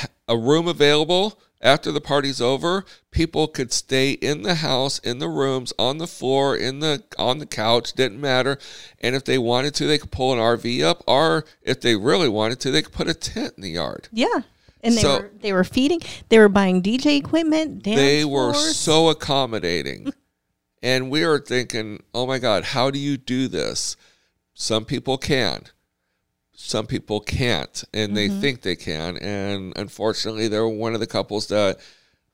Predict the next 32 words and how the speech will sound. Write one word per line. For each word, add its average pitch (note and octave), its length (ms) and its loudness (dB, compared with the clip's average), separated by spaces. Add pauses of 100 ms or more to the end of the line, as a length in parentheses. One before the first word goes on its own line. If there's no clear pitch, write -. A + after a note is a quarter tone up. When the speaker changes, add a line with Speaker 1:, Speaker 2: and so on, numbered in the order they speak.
(120)
Speaker 1:
think A#2+ 240 2
they G#2 180 0
could, A#2+ 680 4
and G#2 300 -4
they G#2+ 80 -2
really G#2+ 380 -2
can't. A#2 580 -4
And G2 260 -8
they, G2+ 300 -6 (380)
they, A2 240 0
I, A#2 260 2
I A2+ 160 2
never A#2+ 400 -2
followed C3 380 2
up C#3 140 -2
to G#2+ 100 -8
see - 160 -4
if A2 100 -2
they F2 100 -6
started G#2 360 -4
charging. F2+ 640 -2 (400)
But B2+ 260 4
when B2 300 -4
they B2 340 2
kind E3 380 -4
of C#3 140 -8
broached D3+ 380 0
to A2 180 -2
people A2+ 540 -4
about G#2+ 600 0 (1300)
seeing C3+ 320 -4
about A#2 440 2